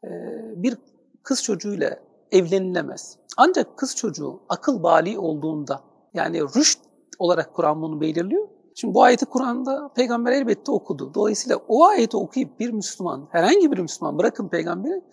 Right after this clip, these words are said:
küçük bir çocukla evlenmesi mümkün değildir. Dolayısıyla hadisler kadınlarla evlilik yaşından tutun, savaş hukukundan tutun,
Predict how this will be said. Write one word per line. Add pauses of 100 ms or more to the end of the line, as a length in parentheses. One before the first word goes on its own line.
(240)
küçük
bir
çocukla
evlenmesi
mümkün
değildir. (480)
Dolayısıyla
hadisler (200)
kadınlarla
evlilik
yaşından
tutun, (300)
savaş
hukukundan
tutun,